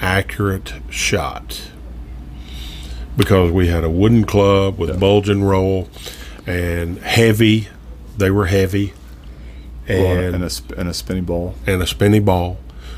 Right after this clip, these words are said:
Speaker 1: So we were really trying to do everything we could to hit it. The faster I went, the less effective I was.
Speaker 2: Yeah.
Speaker 1: And so,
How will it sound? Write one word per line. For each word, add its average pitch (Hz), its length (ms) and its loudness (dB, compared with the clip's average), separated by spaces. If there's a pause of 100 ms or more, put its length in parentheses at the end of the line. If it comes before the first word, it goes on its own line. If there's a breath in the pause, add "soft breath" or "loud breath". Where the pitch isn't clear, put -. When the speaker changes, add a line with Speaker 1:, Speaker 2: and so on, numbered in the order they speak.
Speaker 1:
So - 160 -2
we 101 200 6
were 104 160 4
really 117 340 6
trying 98 640 -2
to 85 100 -8
do 92 240 0
everything 113 540 0
we 107 160 0
could 95 340 -2
to 87 80 -4
hit 80 220 -4
it. - 80 -10 (160)
The 90 80 -6
faster 117 640 -2
I 98 100 -2
went, 87 440 -6 (460 loud breath)
the 95 120 0
less 90 300 0
effective 87 520 -6
I 85 120 -10
was. - 440 -8
Speaker 2:
Yeah. - 100 -8 (420)
Speaker 1:
And 101 640 2 (1000 loud breath)
so, 104 540 4